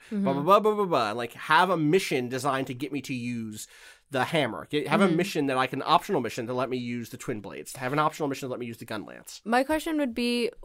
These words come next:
Speaker 2: what makes it about, what about Monster Hunter makes you want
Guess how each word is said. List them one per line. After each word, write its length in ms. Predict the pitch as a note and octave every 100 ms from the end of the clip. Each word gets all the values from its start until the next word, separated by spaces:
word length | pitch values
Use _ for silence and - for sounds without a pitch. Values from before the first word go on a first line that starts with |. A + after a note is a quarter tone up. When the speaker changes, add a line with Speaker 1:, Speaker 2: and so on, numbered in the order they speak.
| - - -
Speaker 2:
what 500 | - G#3 A3+ A3+ B3+
makes 380 | B3 B3+ B3 -
it 220 | A#3+ G#3+ -
about, 680 | G3+ F#3+ F#3+ G3 F#3+ F#3 - - - _ -
what 240 | G#3+ C4
about 420 | D#4+ B3 A3 G3 _
Monster 400 | G#3 G3 G3 G#3
Hunter 260 | G3+ G3 F#3+
makes 300 | F#3+ F#3 -
you 300 | G3 F#3+ - -
want 460 | F#3 F3+ F#3 F3+